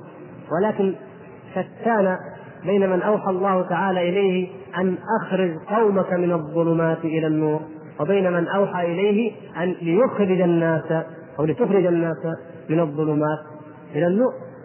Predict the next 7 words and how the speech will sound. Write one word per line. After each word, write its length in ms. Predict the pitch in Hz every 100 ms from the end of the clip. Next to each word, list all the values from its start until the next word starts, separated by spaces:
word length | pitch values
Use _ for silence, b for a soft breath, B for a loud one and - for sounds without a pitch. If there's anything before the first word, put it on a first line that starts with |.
| - - - -
فموسى 340 | 139 196 202
عليه 260 | 180 190 170
السلام 300 | 190 208 196
رسالته 520 | 185 196 220 196 196
إلى 140 | 202
بني 340 | 196 214 214 202
إسرائيل، 440 | 208 202 254 190